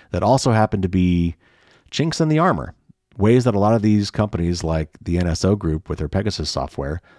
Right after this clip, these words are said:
figured out how to bypass or find bugs in that allowed them to overtake your phone or take your data.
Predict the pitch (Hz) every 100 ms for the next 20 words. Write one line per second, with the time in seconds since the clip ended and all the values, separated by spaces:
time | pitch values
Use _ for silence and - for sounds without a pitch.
0 | _ - - 107 117 107 101 90 95 87
1 | 90 80 80 78 _ _ _ _ _ _
2 | - 95 87 98 123 82 82 98 92 90
3 | 82 80 78 _ - - 104 107 92 123
4 | 90 71 76 87 92 87 90 92 104 104
5 | 104 - 107 107 110 - 101 104 107 107
6 | 101 101 113 95 85 - 95 101 92 110